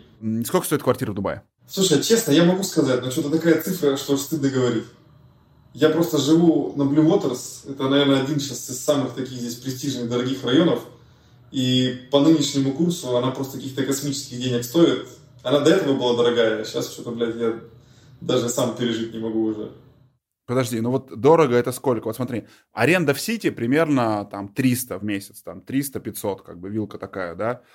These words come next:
Speaker 1: Вот. А, ну, то есть там Дубай, я подозреваю, что семьсот, наверное, должно быть что-то похожее стоить, семьсот миллионов в месяц,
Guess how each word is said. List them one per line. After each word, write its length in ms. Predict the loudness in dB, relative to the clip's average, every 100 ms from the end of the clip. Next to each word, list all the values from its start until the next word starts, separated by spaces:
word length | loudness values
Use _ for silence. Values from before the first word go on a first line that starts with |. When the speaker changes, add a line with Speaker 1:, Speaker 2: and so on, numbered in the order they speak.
| _ _
Speaker 1:
Вот. 420 | -4 0 0 -2 _ _ _ _ -6
А, 1400 | -2 0 0 -2 -2 -2 -4 -4 -4 -4 -4 -6 -8 -12 _ _ _ _
ну, 140 | -6
то 100 | 0
есть 160 | 0 0
там 220 | -6 -6
Дубай, 560 | -4 -2 2 4 4 2
я 80 | 0
подозреваю, 500 | -2 -2 0 0 -2
что 180 | -6 -8
семьсот, 600 | 2 2 4 4 4 2
наверное, 300 | -4 -4 -4
должно 260 | -4 -2
быть 140 | -2 -2
что-то 180 | -6 -8
похожее 380 | -6 -4 -4
стоить, 300 | -6 -4 -4
семьсот 400 | -4 -4 -2 -2
миллионов 400 | 0 0 0 -4
в 20 | -8
месяц, 320 | -12 -16